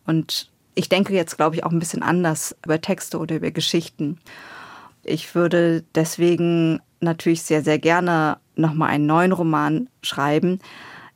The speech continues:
Ich glaube aber, man braucht auch einen sehr starken Impuls für eine Geschichte. Im Moment bin ich noch sehr stark von dieser Geschichte, habe ich diese Geschichte gefühlt gerade erst abgeschlossen und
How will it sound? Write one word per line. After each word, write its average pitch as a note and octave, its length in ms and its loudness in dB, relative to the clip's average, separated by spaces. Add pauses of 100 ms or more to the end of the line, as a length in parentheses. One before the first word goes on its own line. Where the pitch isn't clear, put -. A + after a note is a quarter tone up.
(120)
Ich - 120 -20
glaube E3+ 280 2
aber, E3 180 2
man E3+ 160 2
braucht D#3 200 0
auch - 100 -4
einen E3 180 0
sehr D#3 140 2
starken D#3+ 380 -2
Impuls F3+ 420 0
für - 100 -4
eine C#3+ 200 0
Geschichte. - 540 -4
Im C#3+ 60 -4
Moment D3 460 0 (800)
bin E3+ 140 2
ich E3 140 0
noch E3 300 0 (100)
sehr E3+ 280 2
stark E3 300 0
von E3+ 160 2
dieser F3+ 280 2
Geschichte, E3 520 -2
habe F3+ 140 2
ich F#3 60 -4
diese F#3+ 260 2
Geschichte E3+ 540 0
gefühlt F3+ 420 -4
gerade E3 200 0
erst E3 160 -2
abgeschlossen F#3 800 -2
und E3 500 0